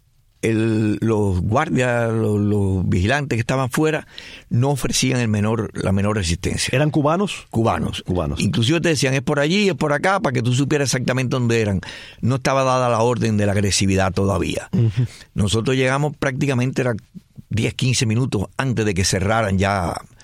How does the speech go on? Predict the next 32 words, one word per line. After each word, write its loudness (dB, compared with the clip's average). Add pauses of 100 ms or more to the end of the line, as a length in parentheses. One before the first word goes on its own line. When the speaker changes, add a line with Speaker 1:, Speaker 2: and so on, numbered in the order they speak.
(360)
Speaker 1:
totalmente 0
la, 2
Speaker 2:
Pero 2
Speaker 1:
la 0
Speaker 2:
había 2
Speaker 1:
embajada. 0
Speaker 2:
mucha 0
gente 0
dentro -2
ya, 0
¿no? -4 (160)
Speaker 1:
Diez 2
mil 2
ochocientos. 0 (460)
Speaker 2:
Digo, 2
cuando 0
entraste -2
tú. -6 (300)
Speaker 1:
Cuando 0
yo 2
entré 0
había 2
como 0
diez 2
mil 2
ochocientos -2
ya. 2
Nosotros 0
fuimos 0
de 2
los 0
últimos. 0